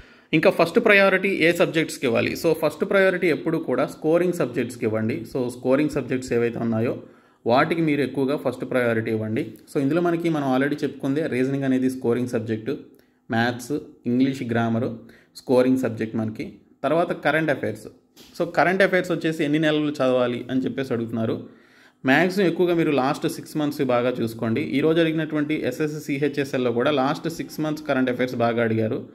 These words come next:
అంటే, మనకి జూన్, జూలైలో ఎగ్జామినేషన్ అన్నారు కాబట్టి, మీరు ఈ ఇయర్లో జనవరి నుంచి జూన్ వరకు ఉన్నటువంటి బిట్స్, ఇంకా మీకు ఓపిక ఉంటే, లాస్ట్ ఇయర్ అక్టోబర్ నుంచి డిసెంబర్, ఆ మూడు నెలలకి సంబంధించి టోటల్గా ఒక ఎనిమిది నెలలు, six to eight months కరెంట్ అఫైర్స్ బాగా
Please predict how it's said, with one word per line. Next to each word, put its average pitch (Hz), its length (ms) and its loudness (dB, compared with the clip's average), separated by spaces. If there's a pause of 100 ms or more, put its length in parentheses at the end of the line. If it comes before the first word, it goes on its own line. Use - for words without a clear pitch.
(460)
అంటే, 147 160 2
మనకి 175 260 2
జూన్, 156 340 0
జూలైలో 170 300 4
ఎగ్జామినేషన్ 147 460 -2
అన్నారు 131 240 0
కాబట్టి, 117 560 -2 (380)
మీరు 151 260 2
ఈ 135 80 2
ఇయర్లో 160 340 4
జనవరి 160 480 2
నుంచి 156 400 -4 (140)
జూన్ 147 200 0
వరకు 151 260 -2
ఉన్నటువంటి 139 340 -2
బిట్స్, 117 300 -2 (140)
ఇంకా 135 220 2
మీకు 151 240 2
ఓపిక 135 200 -2
ఉంటే, 139 360 -4 (360)
లాస్ట్ 135 340 0
ఇయర్ 160 160 2 (680)
అక్టోబర్ 139 580 2
నుంచి 143 260 -2
డిసెంబర్, 135 440 0 (220)
ఆ 123 80 0
మూడు 131 260 2
నెలలకి 139 360 -2
సంబంధించి 113 440 -2
టోటల్గా 143 280 2
ఒక 135 280 -2
ఎనిమిది 135 280 2
నెలలు, 131 220 0
six 160 200 -4
to - 260 -2
eight 143 420 0
months 147 360 -6
కరెంట్ 135 260 -2
అఫైర్స్ 131 260 -2
బాగా 117 300 0